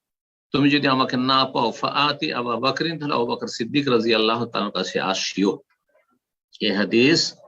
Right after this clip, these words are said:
ইমাম বুখারী রাহিমাহুল্লাহ বর্ণনা করেছেন কিতাব বদীল খালকে। আবু বকর রাদিয়াল্লাহু তাআলা ফজিলতে, সহিহ মুসলিম রয়েছে ফাজাইল সাহাবা, আবু বকর সিদ্দিক রাদিয়াল্লাহু তাআলা আনহু ফজিলতের অধ্যায়।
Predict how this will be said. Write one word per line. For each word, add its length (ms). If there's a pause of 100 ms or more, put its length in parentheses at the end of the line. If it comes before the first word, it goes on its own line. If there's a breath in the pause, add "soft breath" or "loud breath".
(400 loud breath)
ইমাম 340
বুখারী 320
রাহিমাহুল্লাহ 480
বর্ণনা 240
করেছেন 600
কিতাব 320
বদীল 300 (120)
খালকে। 440 (640 soft breath)
আবু 200
বকর 200
রাদিয়াল্লাহু 520
তাআলা 180
ফজিলতে, 680
সহিহ 300
মুসলিম 360
রয়েছে 300
ফাজাইল 420
সাহাবা, 540 (600 soft breath)
আবু 200
বকর 200
সিদ্দিক 400
রাদিয়াল্লাহু 640
তাআলা 240
আনহু 120
ফজিলতের 600
অধ্যায়। 400